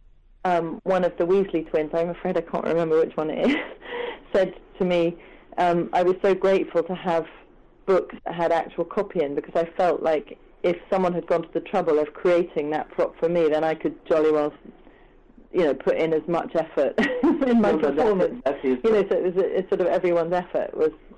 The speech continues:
Speaker 2: all the actors that have been in, like Helena and,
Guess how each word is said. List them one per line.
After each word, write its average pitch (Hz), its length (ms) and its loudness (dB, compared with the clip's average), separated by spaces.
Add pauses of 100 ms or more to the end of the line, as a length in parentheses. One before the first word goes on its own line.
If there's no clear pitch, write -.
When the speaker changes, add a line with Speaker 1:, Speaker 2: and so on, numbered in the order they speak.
(140)
Speaker 2:
all 123 140 2
the 127 140 4
actors 113 380 -2
that 95 220 -2
have 92 180 -4
been 92 160 -6
in, 90 120 -2
like - 200 -2
Helena 87 640 -2
and, 85 380 -6